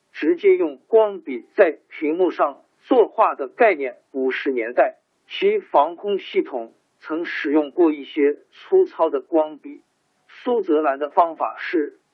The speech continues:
跟踪由五个光点构成的十字形光标。要停止绘图，只要抖一下手腕，退出跟踪就可以了。这是个精巧但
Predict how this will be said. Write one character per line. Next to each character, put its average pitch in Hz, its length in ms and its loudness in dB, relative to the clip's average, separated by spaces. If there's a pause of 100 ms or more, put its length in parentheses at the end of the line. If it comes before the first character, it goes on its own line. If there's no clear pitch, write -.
(140)
跟 233 240 0
踪 233 220 -2
由 175 120 2
五 147 220 -6
个 160 200 4
光 208 360 -2
点 113 240 -6
构 214 180 2
成 123 260 -12
的 131 240 -2 (100)
十 - 280 -4
字 160 220 -2
形 131 220 -10
光 135 280 -4
标。 131 320 0 (400)
要 202 260 4
停 170 400 -6
止 151 160 -10
绘 185 280 4
图， 139 500 -4 (280)
只 156 180 0
要 180 180 4
抖 127 220 -6
一 131 120 -12
下 151 200 2
手 135 180 -10
腕， 131 280 0 (280)
退 214 240 2
出 185 240 -4
跟 180 280 -2
踪 185 360 0
就 175 200 2
可 - 280 -4
以 139 100 -2
了。 110 220 -10 (420)
这 254 160 2
是 208 160 -2
个 170 180 4
精 214 320 -8
巧 117 420 -8 (180)
但 160 280 2